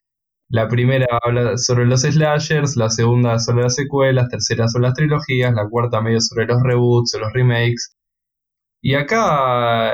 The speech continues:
es medio como, ¿qué, qué onda, entendés? ¿A qué va a parodiar? Y, y nada, bueno, los directores son los que hicieron Ready or Not. Eh, bueno, es el mismo escritor.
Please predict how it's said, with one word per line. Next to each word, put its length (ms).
es 240
medio 420
como, 360
¿qué, 420
qué 140
onda, 300
entendés? 440
¿A 180
qué 160
va 280
a 180
parodiar? 500
Y, 680
y 40
nada, 200
bueno, 320
los 120
directores 540
son 120
los 120
que 60
hicieron 280
Ready 260
or 100
Not. 260
Eh, 640
bueno, 160
es 100
el 100
mismo 200
escritor. 680